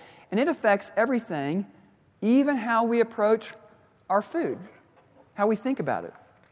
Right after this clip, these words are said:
Um, we may view food as, as a source of comfort,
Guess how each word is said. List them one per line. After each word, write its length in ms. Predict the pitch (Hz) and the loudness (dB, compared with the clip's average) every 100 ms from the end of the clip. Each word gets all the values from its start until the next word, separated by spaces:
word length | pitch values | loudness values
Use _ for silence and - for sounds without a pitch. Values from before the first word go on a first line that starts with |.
| _ _ _ _ _ _ - - | _ _ _ _ _ _ -14 -4
Um, 140 | 180 | -2
we 200 | 175 226 | 2 2
may 200 | 302 285 | 2 2
view 180 | 226 226 | 0 -2
food 400 | - 214 208 202 - - - - _ - | 0 0 2 0 -4 -20 -20 -20 _ -4
as, 520 | 170 175 165 160 - - - | 0 2 2 -2 -10 -20 -4
as 160 | 170 160 | -2 -2
a 40 | |
source 500 | 143 - 202 208 - | -6 -4 -2 -2 -4
of 300 | - 143 135 - | -8 -8 -8 -12
comfort, 560 | 190 170 - - - | -8 -8 -10 -18 -20